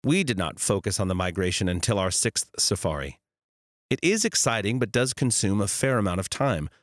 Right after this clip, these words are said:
waiting for the wildebeest to decide to cross the river. We went on a specific safari in Tanzania, focused on the migration, and it was excellent.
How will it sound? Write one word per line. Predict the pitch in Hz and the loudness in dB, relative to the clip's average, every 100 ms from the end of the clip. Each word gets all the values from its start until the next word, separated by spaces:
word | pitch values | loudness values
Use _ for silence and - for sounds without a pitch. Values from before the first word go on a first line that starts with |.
| _ | _
waiting | - 110 123 | 0 0 2
for | 147 | 0
the | 151 | 2
wildebeest | 156 139 107 90 90 - - - | 4 2 2 0 0 -2 -6 -4
to | 98 | -2
decide | 87 - 85 | 0 0 -2
to | 90 | -4
cross | - 82 | -2 -4
the | - 92 | -2 -2
river. | 113 - - _ _ _ _ _ _ _ _ _ - | -2 -4 -12 _ _ _ _ _ _ _ _ _ 0
We | 143 | 2
went | 139 120 | 4 2
on | 104 | 0
a | 98 | 0
specific | - 104 - 135 165 - | 0 0 0 0 0 -2
safari | 147 120 98 98 | -2 0 0 2
in | 101 | 0
Tanzania, | 104 98 107 113 104 73 82 - _ - | 0 0 0 0 0 0 -4 -8 _ -2
focused | 120 123 127 113 | 0 0 0 0
on | |
the | 113 | 0
migration, | 107 104 87 80 - 87 | 0 -2 -2 -2 -2 -2
and | - 98 | -2 0
it | 107 | 0
was | 113 98 - | 0 -2 -4
excellent. | 110 - 67 - - | -4 -4 -6 -8 -12